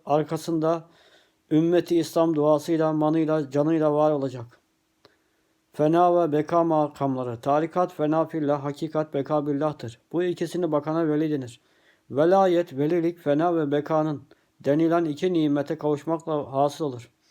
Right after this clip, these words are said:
Veli olan kişinin nefsi emmare olmaktan çıkar, mutmainneye olmaya yükselir. Evliya fabrikasının atıl kaldığı şu ahir zamanda hak edemesek de biz fena ve beka makamlarını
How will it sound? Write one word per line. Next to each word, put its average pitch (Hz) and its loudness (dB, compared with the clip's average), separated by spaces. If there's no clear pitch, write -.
Veli 170 4
olan 185 2
kişinin 160 -2
nefsi 160 -4
emmare 175 2
olmaktan 160 -2
çıkar, 175 -4
mutmainneye 165 -2
olmaya 165 2
yükselir. 156 -2
Evliya 170 4
fabrikasının 165 -2
atıl 147 -2
kaldığı 156 0
şu 165 -2
ahir 160 0
zamanda 143 -4
hak - 0
edemesek 165 0
de 123 -6
biz 170 0
fena 165 2
ve 143 -2
beka 156 0
makamlarını 160 -2